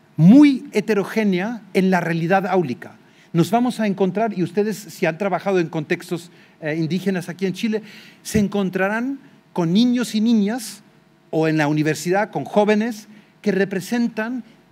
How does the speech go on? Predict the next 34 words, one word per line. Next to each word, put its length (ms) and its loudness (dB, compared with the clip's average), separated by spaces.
distintas 600 -2
de 80 -2
estas 220 -8
situaciones. 720 -6
Y 60 6
no 160 2
se 160 -4
puede 240 -2
tener 240 -2
la 140 2
misma 400 0
estrategia 760 -4
de 100 -2
educación 400 -2
bilingüe 540 0
para 400 0
cada 260 4
uno 220 6
de 160 6
ellos, 320 0
para 300 -2
cuestiones 500 -2
tan 220 0
diferentes. 680 -4
Lo 200 8
que 100 0
hemos 220 0
desarrollado 840 -4
con 180 -8
varios 300 -4
colegas 480 -6
en, 300 -6
en 140 -2
México 500 -2